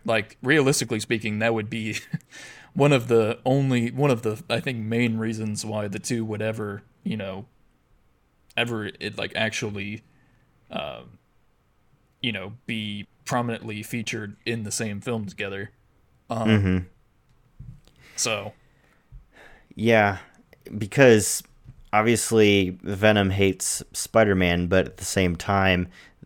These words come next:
Speaker 2: I do remember from the animated series there was, there was a series basically where Spider-Man helped Venom take down Carnage,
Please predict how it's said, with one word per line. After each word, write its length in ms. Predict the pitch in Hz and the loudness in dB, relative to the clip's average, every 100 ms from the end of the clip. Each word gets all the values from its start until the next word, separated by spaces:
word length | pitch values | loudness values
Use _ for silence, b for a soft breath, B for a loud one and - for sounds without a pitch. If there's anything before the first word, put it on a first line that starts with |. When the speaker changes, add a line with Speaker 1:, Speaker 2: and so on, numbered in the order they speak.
| - - | -14 2
Speaker 2:
I 100 | 104 | 2
do 220 | 101 127 | 6 8
remember 460 | 127 107 101 95 90 | 8 8 6 4 2
from 420 | - 107 95 98 | 2 0 2 2
the 300 | 92 90 90 | 4 4 4
animated 480 | 92 95 92 90 85 | 2 2 2 2 0
series 500 | - 90 87 85 85 | -4 0 0 -2 -2
there 240 | 90 90 | 0 0
was, 540 | 90 90 87 85 - - | 2 2 2 -2 -6 -4
there 160 | 104 101 | 2 6
was 220 | 104 107 | 6 4
a 60 | 95 | 2
series 800 | - 107 98 95 90 85 - - | -2 4 6 6 4 0 -8 -2
basically 580 | 98 92 - - 98 92 | 2 2 0 -2 2 2
where 500 | 87 90 90 87 85 b b b b b b | 4 4 4 4 0 b b b b b b
Spider-Man 600 | - - 98 98 95 90 | -8 2 4 4 4 2
helped 320 | 92 92 - | 4 2 0
Venom 400 | 90 95 92 90 | 0 2 4 2
take 240 | - 87 | 0 0
down 240 | 101 90 85 | 2 0 -2
Carnage, 640 | - 92 85 85 85 - | -2 0 0 -2 -4 -8